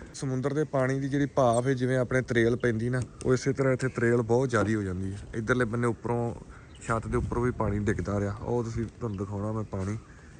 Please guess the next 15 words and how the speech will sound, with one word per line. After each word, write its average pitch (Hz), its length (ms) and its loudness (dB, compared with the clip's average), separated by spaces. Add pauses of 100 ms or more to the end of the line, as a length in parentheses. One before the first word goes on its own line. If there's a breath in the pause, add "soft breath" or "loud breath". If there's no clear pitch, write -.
(580 loud breath)
ਉੱਪਰ 120 220 0
ਤਮਕੇ 117 420 0
ਜਿਹੜੇ 123 180 2
ਉਹ 120 100 2
ਡਿੱਗਦੇ 101 360 0
ਪਏ 92 200 -4
ਆ। 87 40 -6 (680 loud breath)
ਤੇ 117 200 2 (120)
ਇਹ 143 140 4
ਕੱਪੜੇ 135 340 4
ਜਿਹੜੇ 135 180 6
ਆਪਣੇ 131 200 2
ਕੁਛ 127 240 0
ਧੋਤੇ 120 340 2
ਸੀ, 123 140 2